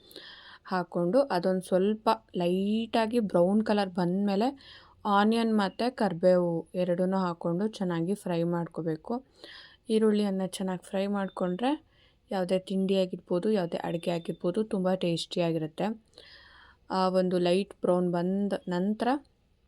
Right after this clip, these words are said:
ಕ್ಯಾಪ್ಸಿಕಮ್ನ ಹಾಕ್ಕೋಬೇಕು. ಕ್ಯಾಪ್ಸಿಕಮ್ಮು ಅಷ್ಟೇ ಬೇಗ ಬೆಂದ್ಬಿಡುತ್ತೆ.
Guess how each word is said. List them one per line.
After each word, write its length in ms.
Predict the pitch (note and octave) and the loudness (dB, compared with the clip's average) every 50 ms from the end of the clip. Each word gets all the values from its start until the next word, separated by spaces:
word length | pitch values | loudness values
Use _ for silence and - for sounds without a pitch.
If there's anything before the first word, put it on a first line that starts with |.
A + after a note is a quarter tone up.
| _ _ _ _ _ _ _ - | _ _ _ _ _ _ _ -4
ಕ್ಯಾಪ್ಸಿಕಮ್ನ 680 | - G#3+ G3 F#3+ - - G#3+ G#3 - F#3 F#3 F#3 F#3 G3+ | -2 -2 -2 -2 -2 -4 -6 -4 -2 -2 -2 0 0 0
ಹಾಕ್ಕೋಬೇಕು. 800 | G3+ G3 F3 E3+ - - E3+ F3 F3 E3 - - G#3+ B3 C4+ - - - - - - - - _ - | 0 0 0 -2 -2 -4 -2 -2 -2 -2 -2 -2 -2 -2 -2 -4 -10 -20 -20 -20 -20 -20 -20 _ -6
ಕ್ಯಾಪ್ಸಿಕಮ್ಮು 680 | - G#3+ G#3 G#3 - - A#3+ A3 - G#3+ G3+ G3+ F#3+ | -2 -2 -2 0 -2 -2 -4 -2 -2 -2 -2 0 0
ಅಷ್ಟೇ 500 | F#3 F3+ F3 - - - F#3+ G#3+ A#3+ - - | -2 -2 -4 -4 -4 -2 -2 -2 -2 -4 -6
ಬೇಗ 280 | G3 F3+ F#3+ F#3 F#3 G3 | -2 2 4 6 6 6
ಬೆಂದ್ಬಿಡುತ್ತೆ. 1080 | G3 F3+ F#3 F3+ F3+ F3+ F3 F3+ F3 F3 E3+ - F#3+ F#3+ A3 A#3+ - - - - - | 4 4 4 2 2 0 0 0 -2 -2 -2 -2 0 0 0 -2 -4 -10 -18 -20 -20